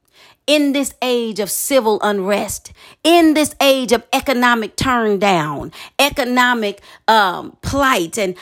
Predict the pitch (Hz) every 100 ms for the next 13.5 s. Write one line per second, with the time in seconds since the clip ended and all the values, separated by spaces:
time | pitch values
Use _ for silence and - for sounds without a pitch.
0 | - _ 208 202 175 160 - 254 226 -
1 | 269 196 208 196 180 - _ 302 339 339
2 | 349 - - 302 302 285 262 220 190 -
3 | - - 196 - - 311 294 - 269 247
4 | 214 - - - - 226 190 165 - _
5 | - 247 202 - 285 302 285 247 220 175
6 | 160 _ _ - - 311 285 254 233 220
7 | - 254 247 - 285 269 - 196 - -
8 | 180 302 311 302 294 233 - 302 277 -
9 | - 170 - _ _ _ _ _ _ _
10 | _ _ _ _ _ _ _ _ _ _
11 | _ _ _ _ _ _ _ _ _ _
12 | 190 311 339 330 330 302 269 277 320 330
13 | 311 269 185 147